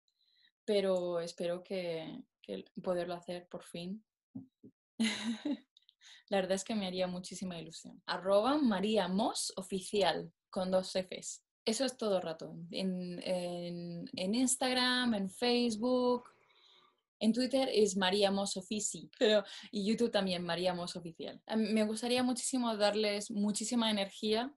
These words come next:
positividad, fuerza.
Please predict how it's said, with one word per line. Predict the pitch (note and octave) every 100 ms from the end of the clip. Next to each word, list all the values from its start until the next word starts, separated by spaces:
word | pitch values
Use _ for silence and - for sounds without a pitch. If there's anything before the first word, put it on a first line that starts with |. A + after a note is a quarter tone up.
| _ _ _ _
positividad, | - G#3 G#3+ G3+ G3+ F#3+ F#3+ A3 B3 _ _ _ _ _ _ _ _
fuerza. | - A3 A3 A3 - C4+